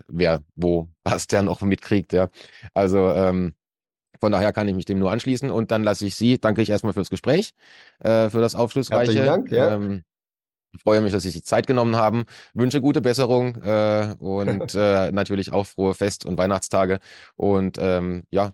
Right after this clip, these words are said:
Speaker 1: dem Publikum, äh, kann ich dann nahelegen, sich eben auch zu informieren, das Buch zu besorgen, ähm, ja, zu schauen, was es da an Informationen gibt. Und, äh, weil ich glaube, außer Ihnen hat jetzt das auch noch keiner aufgearbeitet, wäre mir neu,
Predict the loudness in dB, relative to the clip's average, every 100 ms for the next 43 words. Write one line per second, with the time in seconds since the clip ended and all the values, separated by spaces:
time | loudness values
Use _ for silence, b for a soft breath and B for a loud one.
0 | -6 -6 -4 -4 0 0 0 0 -2 -2
1 | -4 -2 -2 0 0 0 -2 -4 -4 -4
2 | -2 -2 -2 B B _ 0 2 2 2
3 | 2 2 0 -2 -2 -2 -6 -4 -4 0
4 | 0 0 -2 B B B B -2 2 2
5 | 0 -2 -6 -10 -2 -2 -2 _ -8 -2
6 | 0 0 -2 0 -2 -2 -4 -2 -2 -2
7 | -2 -2 -2 -4 -6 -12 -4 -2 0 -2
8 | 0 0 2 0 0 0 0 2 2 0
9 | -2 -2 -2 -2 -2 -4 -2 -4 -2 -4
10 | -2 -2 -2 -2 0 0 0 0 0 0
11 | -2 -2 -10 B B -4 0 2 2 2
12 | 2